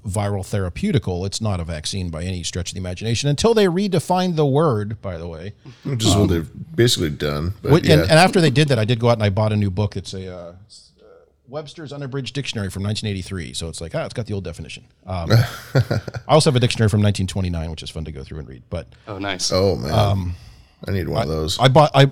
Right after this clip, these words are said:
Speaker 1: I actually found that one. I found that one in a, in an old building at work, but, um, that one was fun when, uh, when, when Trump was elected years ago, and, and that's when they were trying to turn nationalist into a bad word.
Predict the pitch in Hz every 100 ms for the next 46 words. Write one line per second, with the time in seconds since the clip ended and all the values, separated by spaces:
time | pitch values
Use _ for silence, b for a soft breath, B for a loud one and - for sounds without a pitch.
0 | - 135 160 170 156 - 139 160 107 90
1 | 92 87 95 127 117 110 123 104 98 90
2 | 87 92 92 87 92 90 82 151 208 -
3 | - 104 107 98 95 90 78 113 143 117
4 | - 117 107 101 95 92 87 87 - _
5 | - 101 - - 104 95 85 82 - -
6 | 185 160 127 117 101 110 104 110 98 104
7 | 104 101 92 107 120 113 120 110 - 123
8 | 110 120 101 104 110 - 117 120 - 107
9 | 101 92 101 98 113 143 92